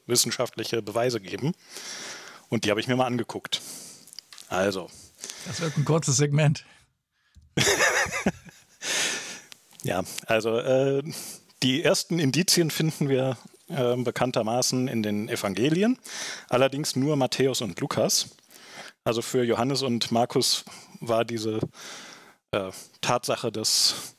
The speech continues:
Speaker 1: Maria Jungfrau gewesen ist, anscheinend nicht grandios genug, um es überhaupt zu erwähnen.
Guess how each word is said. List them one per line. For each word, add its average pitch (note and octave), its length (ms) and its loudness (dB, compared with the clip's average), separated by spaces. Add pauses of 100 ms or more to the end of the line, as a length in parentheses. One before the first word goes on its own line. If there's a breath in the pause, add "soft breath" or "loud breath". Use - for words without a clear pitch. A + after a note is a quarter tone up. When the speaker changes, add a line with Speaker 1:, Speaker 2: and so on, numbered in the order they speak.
(120)
Speaker 1:
Maria A2+ 320 2
Jungfrau A#2+ 360 0
gewesen A#2 320 2
ist, A#2+ 60 2
anscheinend A#2 600 0
nicht - 380 0 (280 loud breath)
grandios A#2 540 0
genug, C3 260 2
um A#2 120 2
es A2+ 60 0
überhaupt G#2 360 -4
zu B2+ 100 0
erwähnen. G#2 480 2